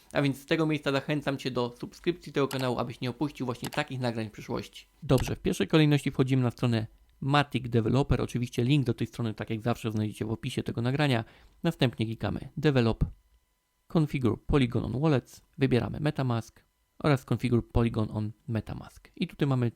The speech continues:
całą instrukcję, jak to zrobić krok po kroku. To, co nas interesuje, są to te informacje. Otwieramy sobie nasz portfel, klikamy sobie w tym miejscu, następnie rozwiń widok. I teraz sieć tak naprawdę możemy dodać na dwa sposoby. Albo klikamy sobie w tym miejscu,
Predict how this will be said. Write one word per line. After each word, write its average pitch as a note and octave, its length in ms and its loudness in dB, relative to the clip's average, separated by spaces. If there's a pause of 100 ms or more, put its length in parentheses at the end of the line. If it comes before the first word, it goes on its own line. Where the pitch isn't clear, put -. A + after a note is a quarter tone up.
całą D#3 280 2
instrukcję, B2 460 -2
jak A2 140 -2
to A#2+ 120 -2
zrobić A2+ 340 -2
krok - 260 -4
po - 80 -2
kroku. C3 400 0 (500)
To, E3 120 4
co - 140 -4
nas D3+ 260 0
interesuje, B2 640 -2
są G#2+ 260 -2
to G#2+ 260 -4 (180)
te - 120 -2
informacje. - 760 -4 (220)
Otwieramy F3 440 2
sobie A#2 200 -2
nasz A2+ 180 -8
portfel, C3 480 2 (440)
klikamy C3 400 2
sobie - 200 -4
w - 60 -14
tym F3+ 140 4
miejscu, D#3 280 4
następnie A#2 500 0 (200)
rozwiń A#2+ 400 0
widok. C#3 440 0 (220)
I - 80 -10
teraz F3 260 2
sieć F3 260 0
tak - 200 -4
naprawdę C#3+ 340 2
możemy C3 320 4
dodać A#2+ 220 2
na A2+ 100 -4
dwa D3 180 2
sposoby. C3 480 0
Albo D#3 220 0
klikamy B2+ 320 0
sobie A#2 200 0
w - 40 -12
tym A2+ 160 -2
miejscu, D#3 440 -2